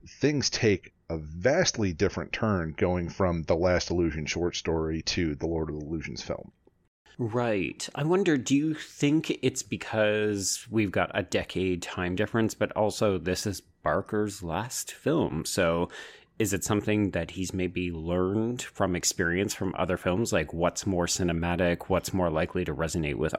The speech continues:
Speaker 2: audiences, what's gonna get him in trouble with the censors, and so on?
Speaker 1: Yeah, yeah, I think there's probably some of that. And there, there's a degree to which it's,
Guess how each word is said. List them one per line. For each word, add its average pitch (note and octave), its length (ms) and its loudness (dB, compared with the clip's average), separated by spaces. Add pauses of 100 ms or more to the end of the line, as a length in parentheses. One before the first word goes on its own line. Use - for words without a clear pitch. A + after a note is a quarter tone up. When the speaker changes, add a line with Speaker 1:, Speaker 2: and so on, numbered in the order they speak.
Speaker 2:
audiences, G2 880 2 (440)
what's D#2 200 -6
gonna D#2+ 200 -4
get D2+ 180 -4
him D#2+ 140 0
in D#2+ 80 -2
trouble F#2+ 340 0
with F2+ 140 -2
the - 80 0
censors, A2+ 760 2
and E2 140 -2
so A2 240 2
on? A2 340 0 (300)
Speaker 1:
Yeah, B2 580 4
yeah, G#2+ 320 4
I G#2+ 80 6
think G#2 220 -4
there's G2 160 2
probably F2+ 720 0
some F2+ 300 0
of D#2+ 160 -4
that. E2+ 340 2
And F#2 200 0
there, G#2 200 2
there's A2 280 4
a G#2+ 80 0
degree G#2 340 2
to G2 100 4
which F#2 260 2
it's, - 300 0